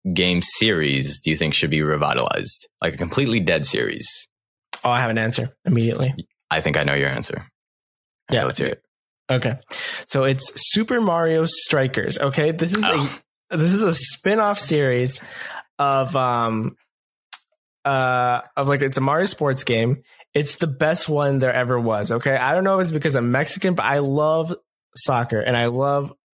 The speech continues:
Speaker 2: Super Mario Strikers, and it's the game I'm best at. And I know there was this,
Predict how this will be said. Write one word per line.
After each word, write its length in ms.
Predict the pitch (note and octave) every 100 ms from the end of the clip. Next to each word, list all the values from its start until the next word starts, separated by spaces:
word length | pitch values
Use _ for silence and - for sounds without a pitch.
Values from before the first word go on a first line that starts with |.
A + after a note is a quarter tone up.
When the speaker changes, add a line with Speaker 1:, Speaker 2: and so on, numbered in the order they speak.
| _ _ -
Speaker 2:
Super 220 | - C3+
Mario 220 | C#3 B2
Strikers, 440 | A#2+ B2 A2 A2 -
and 220 | C3+ C3 C#3+
it's 360 | D3 - - -
the 160 | D#3
game 240 | C3+ C#3 C3
I'm 140 | B2
best 320 | A2 B2 -
at. 180 | A2 - - - -
And 100 | F3
I 80 | F3+
know 420 | G3 A#3 B3 F4 -
there 140 | E3
was 200 | E3 D#3+
this, 120 | D#3+